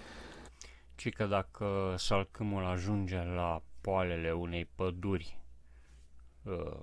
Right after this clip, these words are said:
cu frunze, probabil la noi, cum ar fi s-, în, uh, zonele unde s-, este jarul sau alt tip de pomi,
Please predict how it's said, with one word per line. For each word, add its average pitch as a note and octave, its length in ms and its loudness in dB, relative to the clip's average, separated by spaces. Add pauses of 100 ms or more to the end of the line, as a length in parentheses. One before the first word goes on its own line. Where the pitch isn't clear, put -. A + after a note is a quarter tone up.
cu F#2+ 140 -2
frunze, F#2+ 680 2
probabil D#2+ 640 -4
la D#2 120 2
noi, D#2 260 -4
cum D#2 120 -4
ar D#2+ 180 -4
fi F2 140 2
s-, - 180 -2 (260)
în, E2+ 340 0
uh, E2 360 -2
zonele F2+ 520 2
unde E2 300 0
s-, - 280 -6 (200)
este F#2 480 0
jarul F2 560 2
sau F2 380 -6
alt F2 280 0
tip - 200 -10
de F2+ 240 -4
pomi, A#2+ 300 -2